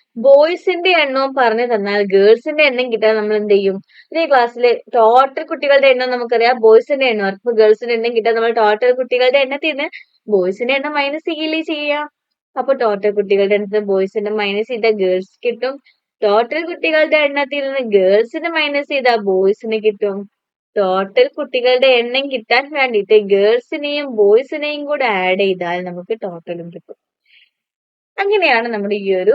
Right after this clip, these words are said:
റിലേഷൻസ് കിടക്കുന്നത്. ഓക്കെ, നമുക്ക്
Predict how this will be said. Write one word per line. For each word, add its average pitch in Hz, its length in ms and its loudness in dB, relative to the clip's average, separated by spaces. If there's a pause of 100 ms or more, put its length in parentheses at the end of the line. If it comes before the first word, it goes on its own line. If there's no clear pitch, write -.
(120)
റിലേഷൻസ് 240 580 -2
കിടക്കുന്നത്. 170 480 -8 (120)
ഓക്കെ, 269 180 -4 (1400)
നമുക്ക് 214 220 -2